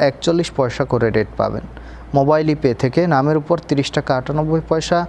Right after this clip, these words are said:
ব্যাংক অ্যাকাউন্টে একত্রিশ টাকা আঠাইশ পয়সা এবং বিকাশেও একত্রিশ টাকা আঠাইশ পয়সা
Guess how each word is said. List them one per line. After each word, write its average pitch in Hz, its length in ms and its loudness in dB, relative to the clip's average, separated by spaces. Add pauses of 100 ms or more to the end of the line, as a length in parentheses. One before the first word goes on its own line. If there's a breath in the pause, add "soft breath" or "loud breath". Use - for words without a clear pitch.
(460 loud breath)
ব্যাংক 160 240 2
অ্যাকাউন্টে 175 460 2
একত্রিশ 143 340 -2
টাকা 151 220 2
আঠাইশ 160 200 -2 (100)
পয়সা 165 280 0
এবং 139 100 2 (180)
বিকাশেও 147 460 0
একত্রিশ 123 300 -2 (100)
টাকা 131 180 0 (540 loud breath)
আঠাইশ 151 220 0 (100)
পয়সা 113 220 0